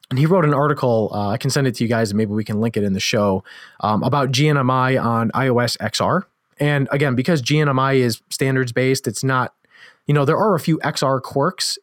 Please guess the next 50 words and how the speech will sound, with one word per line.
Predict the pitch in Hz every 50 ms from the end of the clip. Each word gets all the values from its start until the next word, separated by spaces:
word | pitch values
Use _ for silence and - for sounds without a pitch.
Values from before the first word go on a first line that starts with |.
| -
in | 143 139
the | 131 127
conversation, | - 151 143 123 120 117 - 131 135 - - 175 170
but | 139 123 -
that's | - 135 - -
not | 143 135 123 -
really | 120 131 135 127 127 120 113 110 104 - -
the | 123 104
point | - - 139 123 123 -
of | - 113 104
why | 104 110 117
he | 107 98 107
wrote | 101 110 113 - -
the | - 131
post. | - 156 165 - - - - _
He | - 110
talks | - - 123 120 - -
about | 131 117 117 113 -
the | 113
different | 107 127 - - 117
R | 104 104
P | - 98 92
Cs, | - - 165 160 151 151 156 151 - - - - - - - - -
how | - 139 131
it | 113 92
works, | 87 123 151 156 151 - - - - - _ _ - - _ -
uh, | - 107 110
some | 107 - 156 143
of | 139
the | 127 131
configuration | 143 127 - 139 120 113 107 117 143 147 - 156 139
on | 131 123 117
I | 107 123 123
O | 113 117
S | 113 - 117
X | 110 - -
R | 120 120 120
just | 110 120 120 -
to | -
make | 117 110 104 -
it | 92
happen | - 110 135 139 - 151 131 117
as | 110 110 104
an | 110
example. | 98 95 - 127 127 135 - - 170 160 143
And | 117 123
then | 123 123
he | 120 117 120 110 - -
goes | - 139 135 131 -
through, | - 131 131 127 127 123 120 120